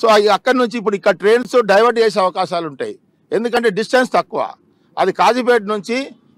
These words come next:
మంచిర్యాల నుంచి, బల్లార్సి నుంచి వెళ్తాయి నాగ్పూర్కి, ఇట్లా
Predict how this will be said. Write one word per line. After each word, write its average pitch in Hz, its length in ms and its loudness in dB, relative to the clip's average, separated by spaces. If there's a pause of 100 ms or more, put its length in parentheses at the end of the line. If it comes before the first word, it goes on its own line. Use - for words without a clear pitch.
మంచిర్యాల 226 520 2
నుంచి, 214 520 -6 (280)
బల్లార్సి 226 440 2
నుంచి 220 220 -2
వెళ్తాయి 160 300 -4
నాగ్పూర్కి, 151 460 -8
ఇట్లా 120 220 -10